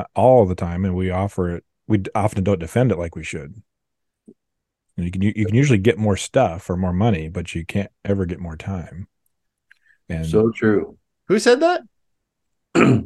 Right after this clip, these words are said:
Speaker 1: I wrote it down as Matt. Maybe that was you. Was that your quote?
Speaker 3: No, it wasn't me.
Speaker 1: I thought it was
Speaker 3: I, I'll
Speaker 1: Matt.
Speaker 3: let Matt have
Speaker 1: Matt,
Speaker 3: that one.
Speaker 1: no,
Speaker 3: If he
Speaker 1: Matt,
Speaker 3: said
Speaker 1: yeah,
Speaker 3: that,
Speaker 1: Matt.
Speaker 3: well done.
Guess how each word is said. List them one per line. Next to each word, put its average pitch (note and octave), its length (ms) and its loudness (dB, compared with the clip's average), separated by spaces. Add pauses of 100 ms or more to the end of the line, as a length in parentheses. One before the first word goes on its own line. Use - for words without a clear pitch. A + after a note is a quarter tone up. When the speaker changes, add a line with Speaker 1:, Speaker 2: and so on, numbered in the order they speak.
(120)
Speaker 1:
I D3 100 8
wrote D3+ 180 10
it G2+ 40 4
down G2+ 160 6
as F2+ 100 -2
Matt. G2+ 240 4
Maybe B2+ 200 0
that D3 140 2
was C#3 160 -2
you. F#3 200 -2
Was D#3+ 120 -2
that C#3 200 -6
your D#3 200 -2
quote? E3 180 0
Speaker 3:
No, F#3+ 160 8
it F#3 40 6
wasn't F#3+ 260 2
me. G3+ 300 2
Speaker 1:
I A#2 80 2
thought D3+ 140 6
it - 20 6
was B2+ 80 2
Speaker 3:
I, A2 40 -4
I'll E3+ 140 6
Speaker 1:
Matt. A#3 80 6
Speaker 3:
let B3 100 2
Matt E3+ 200 4
have C3 160 2
Speaker 1:
Matt, C3+ 160 2
Speaker 3:
that F3 40 -4
one. D#3 140 2
Speaker 1:
no, D3 120 2
Speaker 3:
If B2+ 60 -2
he G#3 80 0
Speaker 1:
Matt, - 140 0
Speaker 3:
said A3+ 100 2
Speaker 1:
yeah, F#3 100 4
Speaker 3:
that, A#2+ 80 -2
Speaker 1:
Matt. G#2 100 -2
Speaker 3:
well A3 160 4
done. A2+ 580 -4